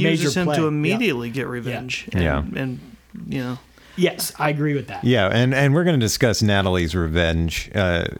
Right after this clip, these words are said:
Speaker 3: as a, as a separate topic, but I agree
Speaker 2: Yeah.
Speaker 3: with you in that sense.
Speaker 2: So I, I don't know. I mean, maybe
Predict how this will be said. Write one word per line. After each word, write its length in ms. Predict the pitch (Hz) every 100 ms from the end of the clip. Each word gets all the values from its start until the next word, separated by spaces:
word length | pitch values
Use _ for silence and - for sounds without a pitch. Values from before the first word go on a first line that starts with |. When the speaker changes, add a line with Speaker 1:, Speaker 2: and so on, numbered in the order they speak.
| -
Speaker 3:
as 220 | - 90
a, 80 | 85
as 140 | 87 85
a 60 |
separate 440 | - 98 87 87 -
topic, 400 | 85 78 80 -
but 100 | 87
I 100 | 82
agree 240 | 76 82
Speaker 2:
Yeah. 60 | 78
Speaker 3:
with 140 | 73
you 60 | 82
in 80 |
that 180 | 80 80
sense. 400 | - 80 82 - - - - -
Speaker 2:
So 140 | -
I, 240 | 135 151 151
I 140 | 220 135
don't 340 | 147 160 147
know. 400 | 147 180 160 139
I 80 | 147
mean, 240 | 151 147
maybe 420 | 143 151 165 175